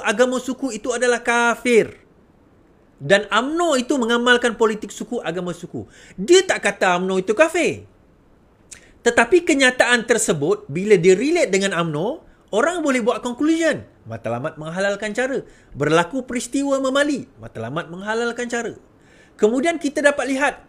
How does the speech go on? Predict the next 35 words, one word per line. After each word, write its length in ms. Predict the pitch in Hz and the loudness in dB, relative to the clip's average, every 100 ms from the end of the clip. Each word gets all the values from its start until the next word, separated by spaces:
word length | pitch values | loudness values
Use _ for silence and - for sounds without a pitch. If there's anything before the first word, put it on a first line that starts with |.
| _ | _
years 400 | 170 247 311 - | -4 2 2 2
later, 480 | 240 240 240 349 370 | 2 2 0 -2 -2
bila 320 | 247 233 226 | -2 0 0
Datuk, 160 | 220 226 190 | 0 -6 -4
bila, 240 | 196 220 220 | -2 0 -2
uh, 400 | - 180 180 175 | -4 -8 -4 -2
arwah 320 | 202 214 190 - - - | 0 -2 -4 -16 -20 -14
Allahyarham, 480 | - 185 208 202 214 202 | -4 0 0 0 -4 -4
uh, 400 | 175 180 175 175 | -6 -4 -6 -8
apa, 480 | - 170 262 240 - | -12 -8 -6 -8 -6
Tuan 160 | 196 | -4
Guru 240 | 190 226 214 | -2 -2 -2
Nik 160 | 208 | -2
Aziz 320 | 180 202 247 | -2 -4 -4
menjadi 320 | 180 180 185 185 | -2 0 0 0
presiden, 640 | 180 170 180 247 320 359 - _ _ _ _ 185 | -4 -4 0 2 2 0 -16 _ _ _ _ 0
pada 160 | 202 | 2
tahun 320 | 202 302 381 | 2 2 2
dua 160 | 262 233 | 4 2
ribu 240 | 214 202 | 2 2
lapan 400 | 202 180 190 160 | 2 2 -2 -2
lagi, 320 | 139 113 85 120 | -4 -6 -8 -6
bila 240 | 160 175 | -4 -2
menang 320 | 180 247 226 | -2 -2 0
lima 320 | 175 220 233 | -2 -4 -4
negeri, 560 | 196 151 131 120 - _ _ _ _ _ _ - | -4 -4 -6 -10 -16 _ _ _ _ _ _ -6
U 240 | 175 294 | 2 2
G, 320 | 226 240 175 | 2 -2 -2
eh, 80 | 151 | -4
Unified 480 | 170 196 202 254 190 | -2 -4 -2 -2 -2
Government 480 | 139 175 196 233 220 | 0 0 -2 -6 -4
adalah 320 | 175 180 220 | -4 -2 -2
saranan 560 | 220 220 220 254 302 285 | -2 -4 -2 -2 -2 0
daripada 320 | 247 254 262 | -2 -2 -4
siapa? 320 | 285 - 131 | -6 -10 -12